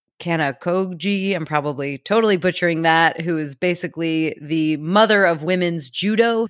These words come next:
who got her start from dressing like a man. And there was other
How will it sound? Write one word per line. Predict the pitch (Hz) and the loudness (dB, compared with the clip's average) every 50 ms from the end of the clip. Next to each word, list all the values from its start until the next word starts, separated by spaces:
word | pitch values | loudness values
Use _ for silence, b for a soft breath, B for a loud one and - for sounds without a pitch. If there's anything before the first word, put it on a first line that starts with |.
| - _ | -6 _
who | 233 220 | -4 2
got | 175 196 180 - 151 | 4 4 4 4 2
her | - 196 208 220 | 0 0 0 0
start | 214 - - - 220 214 214 220 220 - _ _ _ _ _ | 0 -2 -2 0 0 0 0 -2 -6 -10 _ _ _ _ _
from | - 214 214 | -4 -4 -2
dressing | 190 165 214 202 202 226 208 | 0 2 0 0 0 -2 -4
like | 196 196 196 196 | -2 -2 -2 -2
a | 202 | -4
man. | 196 196 190 190 190 190 190 196 196 - - _ | -4 -2 -2 -2 0 -2 -2 -2 -4 -8 -8 _
And | - 160 156 151 147 147 151 151 143 143 - | -2 0 2 2 2 0 -2 -4 -6 -4 -2
there | 156 147 143 | -2 -2 0
was | 139 147 139 - B B B B B B B - | -2 -4 -4 -6 B B B B B B B 2
other | 208 208 185 202 202 196 190 180 180 180 | 2 4 4 4 4 4 4 2 0 -2